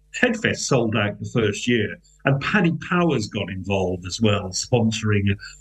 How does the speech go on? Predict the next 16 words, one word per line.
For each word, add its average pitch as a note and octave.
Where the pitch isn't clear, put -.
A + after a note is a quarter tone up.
a, G#2
a G#2
pilot. G#2
They A2+
brought A2
Milk A2+
Float G2+
out F#2+
and, G2
the, G2
and -
they G#2
sponsored G2+
the G#2+
football G#2+
match, F2+